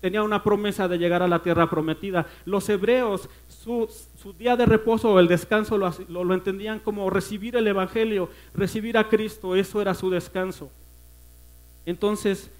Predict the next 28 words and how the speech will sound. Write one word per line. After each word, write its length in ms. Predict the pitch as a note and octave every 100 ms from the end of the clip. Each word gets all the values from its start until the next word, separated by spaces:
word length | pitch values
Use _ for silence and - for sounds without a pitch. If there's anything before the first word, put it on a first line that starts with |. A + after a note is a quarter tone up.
| - -
concluyo 460 | F#3 G3 G3+ G3
con 160 | G3 F#3+
que 220 | - F3+
es 100 | F#3
promesa, 640 | - G3 F#3 E3+ E3+ D#3 C#3+ -
salvación 600 | F3 E3 D#3+ - F3 E3+ D3+ - -
y 120 | E3+
fe. 280 | F3 E3+ C3 - - - - - - - - - - - - - - - - - -
Y 80 | F#3+
voy 200 | A#3+ B3
a 60 |
ir 120 | A3+ A3
a 40 |
un 100 | A3
principio 480 | G#3 G#3 A3 G#3+ G3+
que 100 | F#3+
quiero 280 | G#3+ G#3 G3+
que 80 |
te 160 | E3+ F3
lo 100 | D#3+
lleves 480 | D#3+ F3+ D3 A#2 - - - - - - -
y 80 | F#3
que 140 | G#3
lo 80 | F#3+
atesores 400 | F#3+ G3 A3+ A3
en 80 | A3+
tu 120 | G#3+
corazón. 560 | G3+ F#3 F3 - F#3+